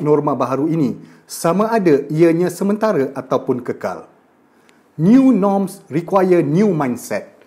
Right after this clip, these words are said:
Jadi, dalam menangani, dalam menjalani kehidupan seketika norma baharu ini, kita sebagai penjawat awam perlu berlaku amanah pada diri kita,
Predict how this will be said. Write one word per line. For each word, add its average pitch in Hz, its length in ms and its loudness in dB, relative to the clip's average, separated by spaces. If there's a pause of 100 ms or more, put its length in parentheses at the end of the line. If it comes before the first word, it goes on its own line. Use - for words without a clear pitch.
(260)
Jadi, 131 540 0 (340)
dalam 175 480 2
menangani, 214 680 0 (180)
dalam 131 400 2
menjalani 175 1120 2
kehidupan 147 760 0 (160)
seketika 202 500 0
norma 151 320 2
baharu 123 320 -2
ini, 165 400 0 (260)
kita 277 320 2
sebagai 190 320 2
penjawat 156 400 4
awam 156 400 4 (220)
perlu 262 400 6
berlaku 202 640 4
amanah 220 640 2 (240)
pada 120 180 2
diri 151 220 2
kita, 226 480 2